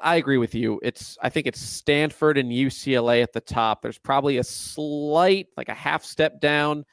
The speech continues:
Oregon State, U S C, Colorado, another step down, Utah.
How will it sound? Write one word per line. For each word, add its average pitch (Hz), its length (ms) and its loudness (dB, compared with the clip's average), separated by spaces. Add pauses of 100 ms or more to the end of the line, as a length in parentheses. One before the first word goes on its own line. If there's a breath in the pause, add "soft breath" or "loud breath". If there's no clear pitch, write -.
(380 soft breath)
Oregon 113 240 -2
State, 117 300 2
U 117 180 2
S 117 120 -6
C, 123 160 -4
Colorado, 117 840 2 (580)
another 131 340 2
step - 360 0
down, 117 400 -2
Utah. 110 680 0